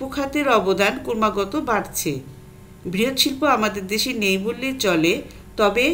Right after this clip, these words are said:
ক্ষুদ্র মাঝারি শিল্প, বিশেষ করে পোশাক শিল্প,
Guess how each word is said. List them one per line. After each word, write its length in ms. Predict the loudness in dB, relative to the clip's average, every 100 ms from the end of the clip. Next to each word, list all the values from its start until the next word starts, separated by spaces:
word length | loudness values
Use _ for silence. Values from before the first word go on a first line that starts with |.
| -2 -10 -18 -18 -18 -18 -18 -18 -18
ক্ষুদ্র 380 | -10 -10 -6 -2 0 4
মাঝারি 320 | 4 4 0 -2
শিল্প, 200 | -4 -6 -6 -4
বিশেষ 200 | -2 -4 -4
করে 140 | -4 -2
পোশাক 280 | -4 -2 -4 -4
শিল্প, 200 | -4